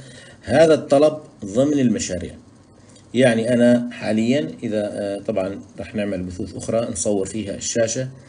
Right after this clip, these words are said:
آه، عندي عدد كبير من المشاريع، خاصة في الفترة أو الآونة الأخيرة صارت تيجي المشاريع، آه، طبعًا ما بيكون مصمم، آه، التكييف، هو كمكتب استشاري ما عنده مهندس تكييف يصمم،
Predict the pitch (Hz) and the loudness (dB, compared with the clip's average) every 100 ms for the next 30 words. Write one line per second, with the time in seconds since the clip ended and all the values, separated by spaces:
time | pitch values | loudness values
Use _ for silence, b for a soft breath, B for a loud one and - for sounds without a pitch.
0 | B B B B B - 117 110 104 139 | B B B B B -4 0 0 0 0
1 | 180 185 165 - 165 - 135 147 151 120 | 0 4 4 6 4 2 0 2 2 2
2 | 101 101 101 107 127 120 131 127 - 110 | 2 -2 -2 -2 -2 -4 0 0 0 -4
3 | 95 101 90 123 123 90 85 - 123 131 | -8 -8 -6 -6 -4 -4 -4 0 0 2
4 | 120 - 123 120 120 120 - - 120 120 | 0 -2 -2 0 0 -4 -8 -4 0 2
5 | 120 110 90 110 104 92 92 92 113 143 | 0 -2 -4 -2 -2 -2 -4 -2 0 2
6 | 156 147 B B B B - 110 107 107 | 0 -8 B B B B -8 -2 0 0
7 | 104 113 113 117 120 - - 123 147 160 | 0 2 2 0 -4 -10 0 4 6 4
8 | 160 156 143 123 143 143 139 139 139 - | 4 4 4 4 4 4 4 4 0 -8
9 | - 117 110 107 107 113 120 143 131 160 | -14 -6 -4 -2 -2 -4 -4 -4 -2 -2
10 | 135 - 90 90 - - 110 123 117 113 | -2 -2 -8 -10 -16 -6 -4 -2 -2 -4
11 | - - 127 110 123 - - 139 113 107 | -6 0 2 2 0 -6 -2 0 2 0
12 | 98 92 87 87 87 85 - 82 | -2 -4 -4 -6 -10 -8 -6 -8